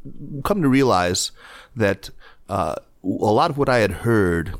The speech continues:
in China about the educational system in the U S just wasn't true. One of the things that surprised me is the extent to which the school expects parental participation.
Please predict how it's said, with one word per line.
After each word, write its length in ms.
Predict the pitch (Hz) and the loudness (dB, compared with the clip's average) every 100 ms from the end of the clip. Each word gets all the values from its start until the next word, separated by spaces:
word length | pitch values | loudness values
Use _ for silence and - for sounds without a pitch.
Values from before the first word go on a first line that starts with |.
| - - | -16 -4
in 140 | 101 | -2
China 260 | 90 101 92 | 0 0 0
about 460 | 85 87 85 - 87 | 0 0 -2 -2 -6
the 180 | 85 | -2
educational 500 | 82 76 - 87 87 | -2 -2 -2 -2 -2
system 260 | 82 85 78 | -8 -8 -8
in 40 | |
the 80 | 78 | -6
U 180 | 76 78 | -4 -2
S 220 | 78 - | -4 -6
just 340 | - 143 - - | -4 -6 -4 -2
wasn't 280 | 101 78 | -2 -2
true. 260 | - 71 - - - - - - | -10 -10 -10 -16 -20 -20 -20 -2
One 200 | 143 254 | 2 2
of 60 | |
the 80 | 247 | 2
things 200 | 180 131 | 0 0
that 100 | 104 | -2
surprised 480 | - 92 - 92 - | -2 -4 0 -2 0
me 160 | 90 92 | 0 0
is 120 | - | 0
the 120 | 98 | -2
extent 540 | - - - 139 - - | -2 -4 0 -2 -2 -6
to 160 | 107 | -4
which 320 | 95 95 - | 0 -2 -4
the 80 | - | -6
school 440 | - - 110 98 - | -6 -2 0 0 -2
expects 720 | 87 - - 101 - - - - - - | -8 -8 -4 -4 -4 -10 -12 -12 -12 -2
parental 560 | 107 95 - 87 - _ _ - | 0 0 0 -2 -4 _ _ -6
participation. 720 | 95 92 - - 67 - | -4 -4 -6 -8 -8 -10